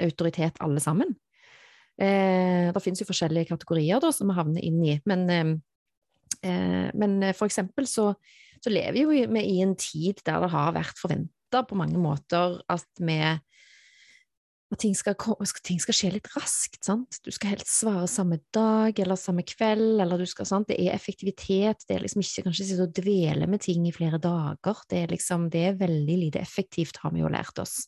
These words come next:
sant? Og så har du over f-,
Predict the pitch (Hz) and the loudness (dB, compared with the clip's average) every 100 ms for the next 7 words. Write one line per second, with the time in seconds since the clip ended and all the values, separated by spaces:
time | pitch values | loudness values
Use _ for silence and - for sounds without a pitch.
0 | - 196 220 - _ _ _ - - - | -6 -6 -6 -14 _ _ _ -20 -20 -20
1 | - - _ _ _ _ - - 294 202 | -20 -20 _ _ _ _ -6 0 2 2
2 | 180 220 269 - 170 180 226 - - | 2 4 2 2 0 2 -2 -4 -14